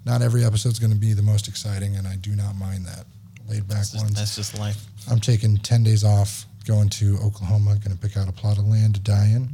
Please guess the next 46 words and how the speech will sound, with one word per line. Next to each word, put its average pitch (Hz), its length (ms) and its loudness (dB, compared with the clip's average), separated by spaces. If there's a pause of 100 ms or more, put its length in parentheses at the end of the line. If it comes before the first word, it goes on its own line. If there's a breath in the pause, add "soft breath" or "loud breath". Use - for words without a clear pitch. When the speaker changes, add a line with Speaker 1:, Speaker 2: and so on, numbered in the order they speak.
(140)
Speaker 1:
and 104 140 -2
that's 98 200 0
gonna 101 180 0
be 104 120 2
what 101 160 4
I'm 107 140 4
doing. 113 280 2 (760 loud breath)
And 101 180 0
then 98 260 0
from 104 240 -2
there, 98 220 -2
we'll 104 100 -2
still 101 200 -2
have 101 200 4
some 104 180 0
residual, 98 540 0 (140)
uh, 87 500 -10
videos, 117 720 2
content, 113 640 2 (220)
shorts 107 380 -4
that 107 120 -4
are 104 60 0
gonna 98 180 0
go 95 120 -4
up 98 180 -6
for 101 220 -8
you. 92 120 -6 (580 loud breath)
You 104 120 -6
can 104 120 0
always 95 240 0
listen 98 260 -2
to 90 60 0
my 85 140 -2
perfect 101 440 -4
voice 87 400 -4
when 95 100 0
I'm 90 240 0
not 87 120 -2
raspy. 90 380 -2 (240 loud breath)
Uh, 117 340 2
all 127 60 2
right, 104 160 4
everybody. 95 360 2 (180)
Thanks 104 200 0
for 104 100 -4
viewing, 101 320 2